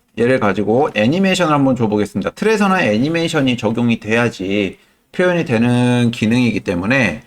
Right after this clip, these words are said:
자, 요거를 한번 같이 만들어 보도록 하죠. 일단 먼저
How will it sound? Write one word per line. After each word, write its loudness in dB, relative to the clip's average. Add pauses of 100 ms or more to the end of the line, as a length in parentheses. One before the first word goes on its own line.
(400)
자, 0
요거를 2
한번 0
같이 -6
만들어 0
보도록 -2
하죠. 0
일단 0
먼저 0